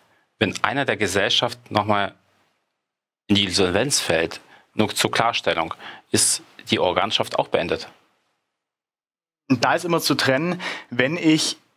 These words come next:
Speaker 2: zum einen, ob ich eine Umsatzsteuerorganschaft habe und eine ertragssteuerliche oder nur Umsatzsteuer oder Ertragssteuer.
Speaker 1: Mhm.
Speaker 2: Ähm, die ertragssteuerliche bleibt eben aufgrund von diesem Vertrag in der Regel bestehen,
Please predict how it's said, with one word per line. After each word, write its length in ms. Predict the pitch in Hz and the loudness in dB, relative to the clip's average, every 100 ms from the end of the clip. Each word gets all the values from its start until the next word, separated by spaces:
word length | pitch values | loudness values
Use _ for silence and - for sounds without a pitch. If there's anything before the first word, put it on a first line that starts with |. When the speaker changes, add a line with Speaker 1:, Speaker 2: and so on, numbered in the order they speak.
| _ _ _ _ - | _ _ _ _ 2
Speaker 2:
zum 160 | 143 | 4
einen, 200 | 135 160 | 4 2
ob 120 | 151 | 0
ich 80 | 147 | 2
eine 100 | 139 | 2
Umsatzsteuerorganschaft 1200 | - 196 202 185 185 170 165 165 156 185 170 160 | 4 6 6 4 4 6 4 4 2 2 0 0
habe 220 | 175 165 - _ | 0 0 -6 _
und 280 | 165 214 220 | 6 6 4
eine 120 | 202 | 2
ertragssteuerliche 960 | 175 - 165 - - 190 196 190 208 208 - - - | 0 2 2 2 2 4 4 2 2 0 -10 -20 2
oder 200 | 135 135 | 4 4
nur 460 | 135 156 170 165 _ _ - | 6 6 4 0 _ _ 2
Umsatzsteuer 720 | 151 170 170 - 143 135 - | 4 4 2 2 2 2 4
oder 280 | 156 190 202 | 4 4 4
Ertragssteuer. 760 | 175 - 170 175 - 180 185 185 | 2 2 0 2 2 4 2 2
Speaker 1:
Mhm. 280 | 98 104 131 120 - | 2 2 0 -6 -2
Speaker 2:
Ähm, 340 | 139 139 139 135 | 0 2 2 2
die 100 | 135 | 2
ertragssteuerliche 760 | 131 135 151 - 170 160 151 | 2 2 0 2 2 2 0
bleibt 260 | 143 131 139 | 2 0 2
eben 160 | 135 131 | 2 2
aufgrund 340 | - 139 151 | 2 0 2
von 140 | 151 | 4
diesem 180 | 131 127 | 4 4
Vertrag 720 | 123 117 - 117 135 156 - - _ _ _ - | 2 0 0 2 2 -2 -8 -12 _ _ _ 2
in 100 | 143 | 4
der 140 | 131 | 4
Regel 240 | 127 131 120 | 2 2 2
bestehen, 680 | 113 - 117 135 208 233 | 2 2 2 4 4 2